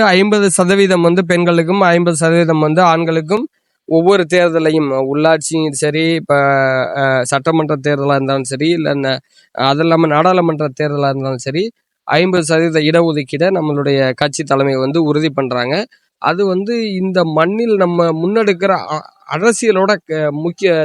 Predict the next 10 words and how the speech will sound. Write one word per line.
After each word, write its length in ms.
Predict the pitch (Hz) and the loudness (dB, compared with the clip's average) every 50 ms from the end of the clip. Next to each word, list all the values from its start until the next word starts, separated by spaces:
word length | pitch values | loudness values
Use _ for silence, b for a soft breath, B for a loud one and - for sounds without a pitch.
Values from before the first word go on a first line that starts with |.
| - - | -2 -2
தலையாய 440 | 165 170 185 208 208 202 208 214 220 190 160 _ _ _ _ _ _ _ _ _ _ _ _ | -2 0 2 2 2 2 2 2 0 -2 -6 _ _ _ _ _ _ _ _ _ _ _ _
க-, 140 | - - _ - - | -20 -20 _ -20 -10
கடமையாவே 720 | - - 165 185 220 233 226 214 208 208 190 180 185 196 | -4 -2 2 2 2 2 2 2 2 2 2 2 2 2
அண்ணன் 340 | 196 175 170 170 175 160 - | 2 2 0 0 0 0 -2
சொல்றாங்க. 360 | 151 147 139 139 127 120 113 110 - _ b b b b b b b b b b b - | -4 -2 -2 -2 -2 -4 -6 -12 -16 _ b b b b b b b b b b b -4
அஹ், 280 | - 170 170 165 160 156 | -2 0 2 4 4 4
அதனால, 380 | 165 185 214 226 220 226 240 247 240 233 220 208 196 190 185 180 180 175 175 170 165 160 160 | 4 4 4 2 2 2 4 4 4 4 4 4 4 4 4 4 4 4 4 4 2 2 2
ம், 160 | 160 156 156 156 156 151 147 143 131 | 0 0 0 0 0 0 0 0 0
அதனால 340 | 156 180 208 226 226 233 262 254 | 2 2 2 2 2 2 2 2
நம்மளை 460 | 220 190 180 214 233 254 262 262 254 | 2 2 2 2 2 2 2 2 0